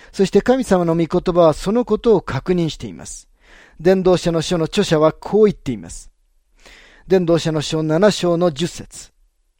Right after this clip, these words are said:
「この地上には善を行い、罪を犯さない正しい人は一人もいないから。」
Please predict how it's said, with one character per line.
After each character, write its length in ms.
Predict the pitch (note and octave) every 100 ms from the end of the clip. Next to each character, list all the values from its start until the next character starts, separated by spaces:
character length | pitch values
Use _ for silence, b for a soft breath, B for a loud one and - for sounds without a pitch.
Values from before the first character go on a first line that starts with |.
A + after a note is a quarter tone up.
| _ _ _ _ _ _ _ _ b b b -
「こ 120 | A3
の 120 | A#3
地 180 | - F#3
上 180 | G#3+ G3+
に 140 | F#3
は 280 | F3 G3+ G#3 -
善 380 | B2 A#3 B3
を 160 | F3+ D#3+
行 160 | - D#3 C3+
い、 140 | A2 - _ -
罪 340 | - C4+ B3+
を 100 | F3+
犯 200 | E3 G3+
さ 160 | F#3+ F#3+
な 120 | F#3+
い 80 | D#3+
正 380 | - D#3 G#3 -
し 120 | A#3
い 20 |
人 240 | D#3+ - G3
は 100 | F3
一 300 | - - A#3
人 120 | A#3
も 120 | F#3+
い 80 | D#3
な 120 | D#3+
い 60 | C#3+
か 160 | -
ら。」 140 | C#3+